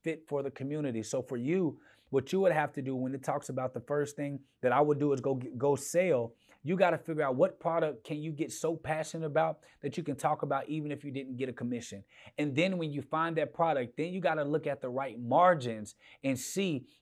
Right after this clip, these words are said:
if the margins make sense as far as commission that you can make in offering that product to the public. There are billion dollar middlemans, million dollar middlemans.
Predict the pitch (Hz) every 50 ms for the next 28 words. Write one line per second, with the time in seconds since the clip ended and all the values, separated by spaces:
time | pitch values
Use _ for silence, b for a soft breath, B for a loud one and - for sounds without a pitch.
0 | _ - 139 - - 139 135 135 147 160 170 170 156 160 139 139 143 139 135 127
1 | - - - 165 147 135 - 135 127 - - 156 143 135 123 - - 147 131 143
2 | 156 156 - 160 151 143 131 120 - 127 - 123 117 135 160 170 147 120 - B
3 | B B B B - 127 127 - - 151 147 139 - 143 139 139 131 117 - -
4 | 147 143 139 135 127 123 123 b b b b b - 143 131 113 - - 165 160
5 | 135 117 107 107 - 180 190 180 156 127 117 104 - 165 190 202 202 202 190 185
6 | 180 165 147 151 170 175 165 160 151 139 135 139 151 160 143 131 127 113 101 92
7 | 80 82 - - - b b b b b 117 127 160 196 214 220 214 196 190 190
8 | 175 151 160 160 156 156 156 143 135 131 139 143 131 120 110 104 101 92 90 -